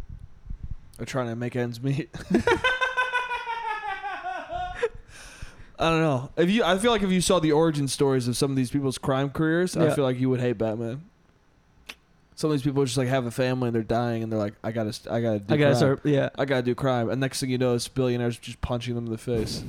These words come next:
Speaker 1: I don't know, dude.
Speaker 2: Yeah.
Speaker 1: I like the movies. I like him in concept,
Speaker 2: Mm-hmm.
Speaker 1: but when I break it down,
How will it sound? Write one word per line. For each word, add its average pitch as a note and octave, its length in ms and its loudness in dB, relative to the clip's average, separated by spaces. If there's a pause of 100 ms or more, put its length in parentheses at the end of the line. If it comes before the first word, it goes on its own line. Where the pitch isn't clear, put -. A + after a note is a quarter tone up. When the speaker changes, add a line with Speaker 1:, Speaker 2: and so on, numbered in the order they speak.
(1300)
Speaker 1:
I D#3+ 40 -4
don't D3+ 160 4
know, F3 140 4
dude. E3 260 0 (120)
Speaker 2:
Yeah. - 160 2 (300)
Speaker 1:
I D3 100 4
like F3+ 240 4
the E3 60 2
movies. D#3 640 2 (420)
I C#3+ 60 4
like D#3+ 240 2
him D3+ 140 2
in C3 80 0
concept, D3+ 640 0 (140)
Speaker 2:
Mm-hmm. E3 220 2
Speaker 1:
but D3 80 4
when D3 120 4
I C#3+ 60 4
break C3+ 260 2
it B2+ 100 0
down, C3 400 2